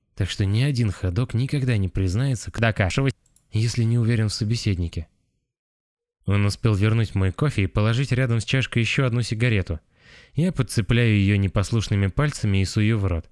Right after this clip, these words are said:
Пальцем не так больно, как я представлял. Может, они смогут удержать и чашку. Иногда я тоже ненавижу ходоков,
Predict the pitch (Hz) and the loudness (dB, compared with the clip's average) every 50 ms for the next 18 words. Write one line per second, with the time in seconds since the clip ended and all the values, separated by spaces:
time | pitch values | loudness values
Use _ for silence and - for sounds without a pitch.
0 | - - _ _ _ _ _ _ _ _ _ _ _ _ _ - - 127 135 - | -20 -20 _ _ _ _ _ _ _ _ _ _ _ _ _ -2 0 0 0 0
1 | - 123 120 123 131 127 - 135 110 87 85 85 104 107 107 101 98 98 95 - | 0 0 2 2 0 0 2 0 0 0 0 0 0 2 2 2 0 0 -2 -2
2 | - 95 - 98 95 - - - 104 98 95 90 80 76 - _ _ _ _ _ | -2 -2 -2 -2 -4 -2 -2 -2 0 0 0 0 -2 -4 -8 _ _ _ _ _
3 | _ _ _ _ _ _ _ _ _ - 101 98 101 117 143 156 160 - 156 143 | _ _ _ _ _ _ _ _ _ -2 0 2 2 2 2 2 2 2 2 2
4 | 123 117 - 107 101 104 110 123 120 131 120 117 107 90 92 92 90 101 95 - | 0 0 0 0 0 0 0 0 -2 0 0 2 2 2 0 0 0 -2 -2 0
5 | 104 90 85 - - - 90 - _ _ _ _ _ _ _ _ _ _ _ _ | 0 0 0 -4 -6 -10 -12 -12 _ _ _ _ _ _ _ _ _ _ _ _
6 | _ _ _ _ _ _ _ _ _ _ _ _ _ _ _ _ _ _ _ _ | _ _ _ _ _ _ _ _ _ _ _ _ _ _ _ _ _ _ _ _
7 | _ _ 107 101 104 117 117 120 131 175 170 156 - - _ - 117 95 90 92 | _ _ 0 2 2 2 2 2 2 2 2 2 0 -2 _ 0 0 2 2 0
8 | 92 92 92 90 92 90 90 85 85 82 - - 92 85 85 - - - 82 - | 0 0 0 0 0 0 0 0 -2 -2 -4 -2 -2 -2 -2 -4 -4 -6 -6 -6